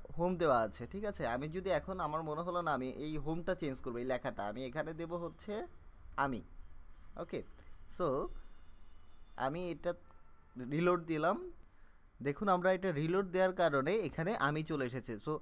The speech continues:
আমি যদি কোনো কিছু পরিবর্তন করতে চাচ্ছি, আমাকে আগে কোডে যেতে হচ্ছে, কোডে গিয়ে then পরিবর্তন এটা করতে হচ্ছে। কিন্তু এভাবে,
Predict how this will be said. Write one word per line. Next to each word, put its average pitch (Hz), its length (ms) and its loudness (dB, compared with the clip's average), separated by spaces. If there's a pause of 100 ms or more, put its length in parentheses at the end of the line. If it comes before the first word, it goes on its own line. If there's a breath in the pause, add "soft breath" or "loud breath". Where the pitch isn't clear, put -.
(260 loud breath)
আমি 165 220 2
যদি 202 180 -4
কোনো 196 180 2
কিছু 202 180 -2
পরিবর্তন 196 480 4
করতে 202 280 -4
চাচ্ছি, 196 360 0
আমাকে 160 320 4
আগে 156 200 4
কোডে 160 340 0
যেতে 180 220 0
হচ্ছে, 190 380 -2
কোডে 160 380 4
গিয়ে 190 240 4
then 170 240 0
পরিবর্তন 160 560 0
এটা 202 220 0 (100)
করতে 208 280 2
হচ্ছে। 120 360 -2 (340 soft breath)
কিন্তু 170 200 -2
এভাবে, 202 580 0